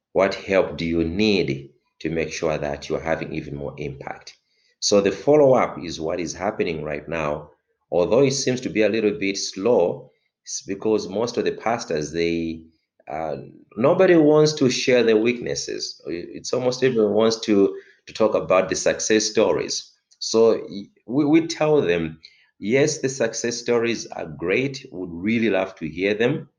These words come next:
but would also want to find out your challenges." And that is why we have, um, alumni meetings. Uh, we're having them every three months so that they could come and share their stories, the successes and the failures,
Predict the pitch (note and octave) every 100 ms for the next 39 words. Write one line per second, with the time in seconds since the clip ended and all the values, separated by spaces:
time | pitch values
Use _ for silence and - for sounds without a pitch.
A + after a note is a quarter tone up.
0 | _ _ _ _ - D2+ F#2+ F#2 F2+ G2+
1 | G2 F2+ F2+ F2 D#2+ E2 E2+ D#2 D2+ D2+
2 | - D2 C#2+ C2+ C#2 - - - _ _
3 | _ - F2 B2 B2+ G2+ G2 G#2+ G2 F#2+
4 | F2+ F2 E2 D#2+ E2 E2 E2 E2 F2 G2+
5 | A2+ G2 D#2+ F2 G#2 F2 D2+ - - _
6 | _ _ - D#2 D2+ E2 E2 F#2+ G2+ D#2+
7 | D#2 F2+ F#2 E2+ - F2+ F2+ G#2+ E2 C2+
8 | - - _ _ _ - - A2+ G2+ -
9 | F2 - - G2 F2 D#2+ - G2 G2 E2
10 | D2+ - E2 C#2+ A#1+ - - - - -
11 | A#2 A#2+ B2+ B2+ - _ _ _ _ -
12 | A2 G2+ - F2 D#2+ C2 G1+ - -